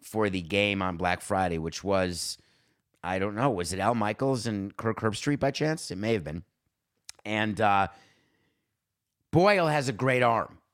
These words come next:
Didn't know that. But they're at the fifty. You don't need to have a great arm to do a Hail Mary. Boyle throws the ball to the end zone. It's a Hail Mary. And then something happened that blew my mind. The Dolphins caught the ball,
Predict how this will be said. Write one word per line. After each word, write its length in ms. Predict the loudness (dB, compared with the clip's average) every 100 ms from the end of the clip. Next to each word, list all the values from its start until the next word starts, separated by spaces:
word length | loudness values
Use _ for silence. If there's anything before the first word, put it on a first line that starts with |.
| _
Didn't 200 | -4 0
know 160 | 2 2
that. 320 | 0 -4 -14 _ _ _ _ _ _ -2
But 240 | 0 0
they're 140 | 0
at 100 | 0
the 80 | -2
fifty. 420 | -4 -2 -2 -2
You 180 | -8 -4
don't 160 | -4 -4
need 160 | -8
to 60 | -6
have 80 | -6
a 60 |
great 220 | -6 -4 0
arm 220 | 0 -2
to 100 | -6
do 140 | -8
a 40 | -4
Hail 200 | -4 -2
Mary. 420 | -2 -2 -2 -6 -8 -12 0
Boyle 240 | 2 2
throws 380 | 0 0 2 0
the 60 |
ball 220 | 0 0 0
to 120 | -2
the 140 | 0
end 140 | 0 0
zone. 140 | -2
It's 160 | -2 -4
a 60 |
Hail 240 | -2 0 2
Mary. 480 | 2 2 2 0 -4 _ _ _
And 140 | -2 0
then 140 | 0
something 440 | -2 -2 -2 -2 -2
happened 540 | 0 -2 0 -2 -2 -6 _ -2
that 320 | 2 2 -2 -8
blew 640 | -4 2 4 6 4 2 -2 -2
my 400 | 2 4 2 2
mind. 520 | 2 2 -2 -12 -20 _ _ _ _ _ _ _ -20 -10
The 80 | -4
Dolphins 840 | 2 6 6 4 0 0 -2 -8 -12 _ _ _ _ 2
caught 340 | 4 4 2
the 60 | 0
ball, 540 | 4 4 2 -2 _